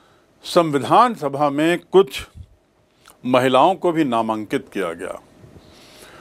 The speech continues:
कुछ अन्य सदस्यों को, स्वतंत्र सदस्यों को नामांकित किया गया।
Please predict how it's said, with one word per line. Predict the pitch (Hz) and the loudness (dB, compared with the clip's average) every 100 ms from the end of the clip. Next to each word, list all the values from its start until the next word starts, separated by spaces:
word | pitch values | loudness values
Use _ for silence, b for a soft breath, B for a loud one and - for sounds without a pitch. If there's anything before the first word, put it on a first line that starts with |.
| b | b
कुछ | 95 92 - - | 2 2 -2 0
अन्य | 160 185 170 | 2 4 2
सदस्यों | 151 135 135 - 208 | 4 2 2 0 0
को, | - 180 | 2 -2
स्वतंत्र | 165 151 180 190 175 | 0 -2 0 -2 -4
सदस्यों | - 139 131 - 180 | -2 0 0 0 0
को | 175 185 165 - 143 | 4 2 2 -6 -2
नामांकित | 151 160 156 143 156 151 262 - | 2 2 4 2 0 0 -2 -2
किया | - 90 | -6 -6
गया। | 85 85 | -6 -10